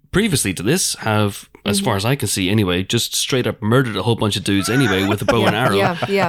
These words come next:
Speaker 1: Uh,
Speaker 2: yeah.
Speaker 1: have they, are they culpable for this in any way,
Speaker 2: Yes.
Speaker 1: shape, or form? Uh, are,
Speaker 2: Yes.
Speaker 1: is mens rea in work here? What, what is happening with this? And
Speaker 2: Yes.
Speaker 1: again, I'm trapped in one of those
Speaker 2: <laughs>
Speaker 1: infinite time loop situations.
Speaker 2: Yes.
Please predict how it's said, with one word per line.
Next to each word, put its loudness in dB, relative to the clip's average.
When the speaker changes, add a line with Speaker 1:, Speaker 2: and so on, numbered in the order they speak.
Speaker 1:
Uh, 0
Speaker 2:
yeah. -2
Speaker 1:
have -2
they, 0
are -2
they 0
culpable 0
for -2
this 0
in 0
any 0
way, 2
Speaker 2:
Yes. 2
Speaker 1:
shape, -2
or -4
form? 0
Uh, -2
are, 0
Speaker 2:
Yes. 0
Speaker 1:
is 2
mens 2
rea 0
in 0
work 2
here? 0
What, -2
what 0
is -4
happening 0
with 2
this? -2
And 0
Speaker 2:
Yes. 2
Speaker 1:
again, 0
I'm 0
trapped 0
in 0
one 4
of 2
those 0
Speaker 2:
<laughs> 2
Speaker 1:
infinite 2
time 0
loop -2
situations. 0
Speaker 2:
Yes. -4